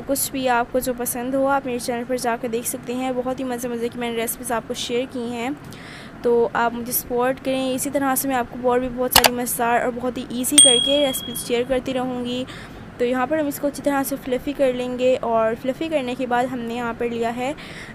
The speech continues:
एक bowl और इसमें हम ऐड कर देंगे वही सारा paste हम इसमें ऐड कर देंगे।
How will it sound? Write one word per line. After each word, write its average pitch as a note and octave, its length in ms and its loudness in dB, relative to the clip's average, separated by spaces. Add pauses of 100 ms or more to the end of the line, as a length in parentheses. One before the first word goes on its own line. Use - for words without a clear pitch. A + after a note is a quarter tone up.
(100)
एक A#3+ 260 4
bowl A#3+ 480 4
और A3+ 320 6 (280)
इसमें C4 240 -4
हम B3+ 180 -2
ऐड A#3 200 -4
कर A#3 180 -2
देंगे A#3 360 -4 (1160)
वही C4+ 220 2
सारा C4+ 280 6
paste C4+ 300 0
हम C4 100 -2
इसमें B3+ 280 -2
ऐड A#3+ 180 -2
कर B3+ 180 2
देंगे। B3 360 -2